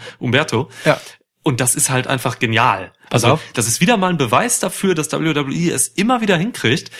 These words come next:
Speaker 1: doch in solchen Notsituationen zu improvisieren.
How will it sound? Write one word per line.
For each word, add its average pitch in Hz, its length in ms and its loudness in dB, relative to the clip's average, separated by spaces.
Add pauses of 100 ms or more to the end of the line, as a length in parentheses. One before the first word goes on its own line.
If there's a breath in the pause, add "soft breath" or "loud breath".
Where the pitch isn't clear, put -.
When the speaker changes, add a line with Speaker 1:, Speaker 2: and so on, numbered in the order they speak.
(240 loud breath)
Speaker 1:
doch 208 340 2
in 185 100 2
solchen 165 400 0 (300 loud breath)
Notsituationen 131 840 2
zu 127 120 -4
improvisieren. 170 840 -2